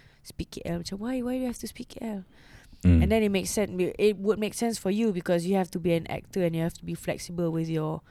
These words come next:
Speaker 1: loghat especially.
Speaker 2: True.
Speaker 1: Uh, so macam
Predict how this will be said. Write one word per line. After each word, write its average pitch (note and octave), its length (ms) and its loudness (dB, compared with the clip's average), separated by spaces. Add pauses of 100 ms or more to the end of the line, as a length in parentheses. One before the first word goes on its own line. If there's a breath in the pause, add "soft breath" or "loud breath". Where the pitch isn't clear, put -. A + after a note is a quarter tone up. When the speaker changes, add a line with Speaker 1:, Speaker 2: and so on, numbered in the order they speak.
(160 soft breath)
Speaker 1:
loghat E3+ 400 0
especially. E3 640 -8
Speaker 2:
True. G2 280 6 (440 loud breath)
Speaker 1:
Uh, - 240 -10
so E3 160 -10
macam E3 480 -8